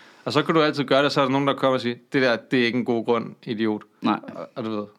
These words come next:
Speaker 1: så skal man lade være, ikke?
Speaker 2: Ja.
Speaker 1: Men det er det, det, altså, du spilder jo bare vildt mange menneskers tid, der sidder og skriver ansøgninger til ting, som så ikke ved, at de aldrig nogensinde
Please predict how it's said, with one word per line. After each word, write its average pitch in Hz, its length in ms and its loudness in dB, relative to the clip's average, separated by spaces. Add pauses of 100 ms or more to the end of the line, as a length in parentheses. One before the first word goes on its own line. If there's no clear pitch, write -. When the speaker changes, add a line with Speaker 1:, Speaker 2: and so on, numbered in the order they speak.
(200)
Speaker 1:
så - 60 -20
skal - 140 -10
man 107 120 0
lade 95 120 -4
være, 127 160 0
ikke? 185 120 -6 (220)
Speaker 2:
Ja. - 60 -2 (380)
Speaker 1:
Men 107 560 -2 (680)
det 113 80 -4
er 120 40 2
det, 127 120 0
det, 131 340 -2
altså, 143 300 -4
du 120 60 -6
spilder 151 280 0
jo 160 60 2
bare 123 160 0
vildt 143 160 -4
mange 127 160 2
menneskers 123 300 -2
tid, - 180 -4 (400)
der 127 60 -4
sidder 135 180 0
og 120 40 0
skriver 123 220 0
ansøgninger 120 560 0
til 101 140 -12
ting, 131 260 -2 (540)
som 113 240 -2
så 120 200 2
ikke 123 300 0
ved, 127 180 2
at - 160 -2
de 107 120 2
aldrig 127 260 2
nogensinde 131 600 0